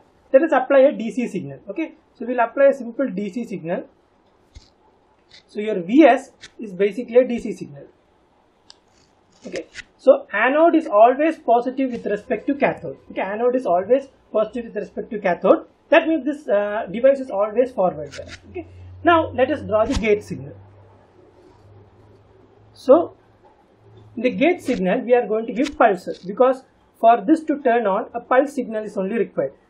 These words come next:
So I'll give a pulse here, I will give a pulse here, and I will give a pulse here,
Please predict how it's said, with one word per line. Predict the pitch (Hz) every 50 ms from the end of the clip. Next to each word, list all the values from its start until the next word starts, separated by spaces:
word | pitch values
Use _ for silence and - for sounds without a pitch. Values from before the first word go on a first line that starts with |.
| _ _
So | _ - 240
I'll | 226 226 196
give | 190 233 247
a | 254
pulse | 254 - 226 214 220 220 - -
here, | 202 196 247 330 - _ _ _ _ _ _ _ _ _ _ _ _ _ _ _ _ _ _ _ _ _ _ _ _ _ _ _ _ _ _ - -
I | 202
will | 202 196
give | 180 214
a | 226 226
pulse | 226 - 196 196 202 196 -
here, | 190 180 196 277 - - _ _ _ _ _ _ _ _ _ _ _ _ _ _ -
and | 220 208 214 214
I | 214 214
will | 208 185
give | 202 214
a | 233 226
pulse | 233 - 202 196 202 185 -
here, | - 180 185 240 262